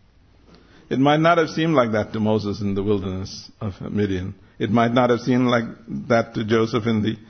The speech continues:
Egyptian prison. It might not have seemed like that to David as he fled and continued to flee from Saul. It might not seem like that this morning in the situation you and I are in.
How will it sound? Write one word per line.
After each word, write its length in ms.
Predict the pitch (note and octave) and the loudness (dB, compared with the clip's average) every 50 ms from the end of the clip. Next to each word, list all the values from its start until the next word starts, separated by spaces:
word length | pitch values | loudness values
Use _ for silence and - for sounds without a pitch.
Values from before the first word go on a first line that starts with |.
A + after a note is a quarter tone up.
| - - - _ _ _ _ | -20 -20 -20 _ _ _ _
Egyptian 420 | - G#2+ G#2+ A2 - - A2+ G#2+ G#2+ | -6 -4 -4 -2 -2 -2 -2 -2 0
prison. 340 | - B2+ A2+ G#2+ A2+ A2+ | 0 0 0 0 0 0
It 100 | A2 G#2 | 0 0
might 200 | G#2+ B2 A#2+ A#2+ | 2 0 2 2
not 160 | C3 C3 C3 C3+ | 2 2 2 2
have 100 | B2 A2 | 0 0
seemed 300 | - D3 D3 D3 C#3 A#2+ | 0 0 0 2 2 2
like 200 | A2+ A2 G#2 G2+ | 2 2 2 2
that 160 | G#2+ G#2 G2 | 2 0 0
to 80 | A2 G2+ | 0 0
David 360 | G2 A2 A2 A2 G#2+ A2 G#2 | 2 2 2 2 2 2 0
as 140 | G#2 G#2 G#2+ | 0 0 -2
he 120 | A2+ A2 | -4 -4
fled 360 | A2 - - - A#2+ G#2+ G#2 G2 | -6 -6 -4 -2 -2 -2 -2 -2
and 240 | G2 G2+ G2 G#2+ - | -6 -8 -8 -6 -4
continued 420 | A2 G#2+ G#2 B2 A2 A2 G#2+ - | -4 -4 -2 -2 -2 -4 -4 -6
to 80 | - A2 | -10 -10
flee 260 | - A#2 A2+ A2 G2+ | -6 -4 -4 -4 -4
from 180 | - G2+ G2 | -4 -6 -8
Saul. 400 | F#2+ - - A2+ G#2+ G2 G2 - - - - - | -6 -6 -4 -2 -2 -4 -6 -10 -16 -20 -10 -6
It 140 | - - G#2+ | -6 -4 0
might 260 | C3+ B2+ C3 C3+ B2 | 2 2 2 2 2
not 220 | C3 C#3 C3 G#2+ | 2 0 0 0
seem 240 | - - C#3+ C#3 C#3 | 0 0 2 4 4
like 240 | B2+ B2 A#2 G#2 G#2 | 4 4 2 2 0
that 180 | A#2 G#2+ G#2 - | 0 -2 0 -2
this 160 | B2 A#2 G#2 | -4 -2 0
morning 420 | A#2 A2 G#2 G#2+ G#2+ A2 A2 G#2 - - - - _ - | 0 0 2 2 0 0 -2 -4 -8 -14 -20 -20 _ -6
in 160 | - A#2 A#2+ | -2 -2 0
the 80 | A#2 A2+ | -2 -2
situation 600 | - B2 A#2 B2+ B2+ A2+ A2 G2+ - A#2+ - G#2+ | -2 -4 -4 0 0 0 0 0 -2 -4 -4 -2
you 160 | A2+ A2 A2 | -2 0 0
and 180 | G#2+ G#2+ G#2+ | 0 0 0
I 140 | G#2 A2 G2+ G2+ | 0 0 0 0
are 160 | G2+ G#2 G#2 | -2 -2 -2
in. 200 | F#2 - G2 | -4 -4 -6